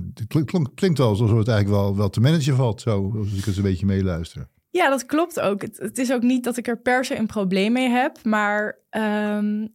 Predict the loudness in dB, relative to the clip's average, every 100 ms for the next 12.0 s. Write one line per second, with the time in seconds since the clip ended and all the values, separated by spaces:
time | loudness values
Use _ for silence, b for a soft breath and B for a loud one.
0 | _ -4 -2 0 0 -2 -2 -4 -8 _
1 | _ _ _ _ -12 -4 -2 -2 -4 -4
2 | -4 -6 -16 -8 -2 0 0 -2 -2 -2
3 | 0 0 -2 -4 -8 -4 -2 0 -2 -4
4 | -10 -12 -6 -6 -6 -6 -4 -4 -4 -6
5 | -2 -2 -2 -2 -2 -4 -6 -8 -4 -2
6 | -2 -2 -4 -8 -10 -10 -8 -10 -8 -6
7 | -6 -6 -8 -8 -6 -8 -8 -8 -6 -4
8 | -6 B B B -6 -6 -2 0 0 0
9 | -2 -4 -8 -6 -4 -2 -4 -4 -4 -2
10 | -2 -2 -8 -12 -10 -10 -6 -4 -2 -2
11 | -4 -4 -6 -8 b b b -6 -6 -8